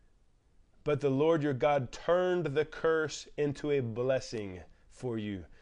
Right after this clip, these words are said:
because the Lord your God loves you." I just declare in the name of Jesus, if anybody has had anything, uh, that's, that's cursed <laughs> you or has tried to get on you, the Lord turns it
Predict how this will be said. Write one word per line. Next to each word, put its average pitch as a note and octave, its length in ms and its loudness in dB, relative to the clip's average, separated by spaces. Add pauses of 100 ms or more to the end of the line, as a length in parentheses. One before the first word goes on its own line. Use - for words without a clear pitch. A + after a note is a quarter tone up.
(160)
because A#2+ 260 -6
the B2 120 -4
Lord C3 260 0
your B2 140 -2
God A2 340 -4
loves A2+ 540 -4
you." A2 240 -4 (800)
I A#2+ 100 -6
just D3+ 240 -2
declare C#3 380 -4
in B2+ 80 -2
the A#2+ 80 -4
name C3+ 180 -2
of A2 100 -4
Jesus, A#2+ 460 -4
if G2+ 140 -14
anybody A#2+ 640 -4 (320)
has A#2 380 -4
had B2+ 360 -4
anything, C#3+ 640 0 (380)
uh, A2 400 0
that's, A#2+ 320 -6
that's A#2+ 300 -8
cursed - 540 -4
<laughs> - 100 -16
you E3 180 4
or D3+ 120 4
has C#3 200 -2
tried C#3+ 280 0
to A#2+ 60 -2
get A#2 280 -2
on B2+ 240 0
you, A#2 160 -2 (240)
the A#2+ 100 -8
Lord B2 300 0
turns D3 460 0
it A#2+ 220 -2